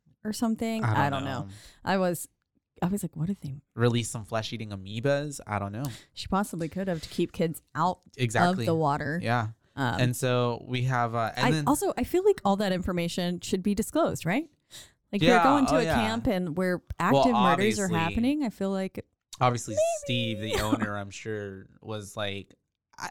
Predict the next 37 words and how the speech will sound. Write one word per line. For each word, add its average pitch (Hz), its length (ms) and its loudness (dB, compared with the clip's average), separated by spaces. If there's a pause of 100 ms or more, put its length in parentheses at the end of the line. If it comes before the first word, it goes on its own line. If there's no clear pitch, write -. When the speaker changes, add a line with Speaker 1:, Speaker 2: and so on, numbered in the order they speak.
(120)
Speaker 2:
this 135 140 0
is 131 140 -4
also 120 500 -4
nineteen 113 640 -10 (160)
eighty. 120 480 -6
Believe 110 380 -8
it's 104 140 -10
set - 320 -2
in 107 100 -10
that 110 140 -8
time. 110 300 -10
It's 120 200 -8
set 120 180 -4
in 104 80 -12
that 101 140 -10
time 98 160 -10
period 98 220 -8
too, 127 120 -10
Speaker 1:
Yeah, 107 60 -6
Speaker 2:
obviously. 147 360 -2
Speaker 1:
seventy-eight 202 560 -2
Speaker 2:
So, 135 140 2
like, 127 200 0
I 127 120 -2
Speaker 1:
or 123 40 -4
Speaker 2:
feel 135 180 -2
like 131 120 0
Speaker 1:
something. 135 140 -8
Speaker 2:
there's 117 160 -4
not, 113 540 -2 (220)
you 151 160 -6
know, 92 240 -2 (1700)
there's 123 300 2
not 123 220 -2
as 110 180 -6
many, 110 300 -6
like, 101 160 -6